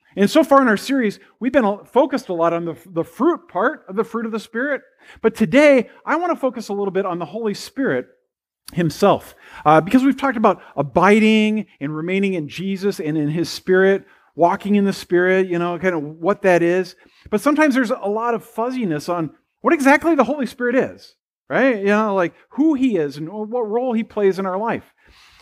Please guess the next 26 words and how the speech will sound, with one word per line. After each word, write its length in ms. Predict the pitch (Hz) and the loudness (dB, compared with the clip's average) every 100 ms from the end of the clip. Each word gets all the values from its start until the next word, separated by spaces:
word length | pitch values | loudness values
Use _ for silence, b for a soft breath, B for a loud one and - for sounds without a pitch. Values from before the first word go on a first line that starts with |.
| b | b
Uh, 240 | 190 190 | 6 6
maybe 180 | 208 226 | 6 4
you 100 | 226 | 4
remember 340 | 220 208 208 202 | 4 2 2 2
this, 200 | 196 190 | 0 -2
like, 180 | 175 156 | -6 -6
w-, 320 | 180 190 185 | -10 -10 -4
when 140 | 185 | -2
I 60 | 226 | 0
was 120 | 214 | -2
a 60 | 190 | 0
kid, 280 | 202 190 147 | 0 0 -2
sometimes 320 | 190 202 175 | -4 -2 -2
they 60 | |
would 160 | 180 151 | -2 0
talk 200 | 185 175 | 0 2
about 260 | 175 165 139 | 0 0 -4
the 40 | |
Holy 340 | - 185 196 | -8 -4 -2
Ghost. 520 | 147 151 165 220 - - _ | 0 0 0 -2 -10 -20 _
Anybody 220 | 143 170 175 | -2 0 2
remember 260 | 170 185 | 0 0
when 140 | 180 175 | -2 -2
he 80 | |
was 80 | 151 | -4
called 220 | - 165 | 0 -2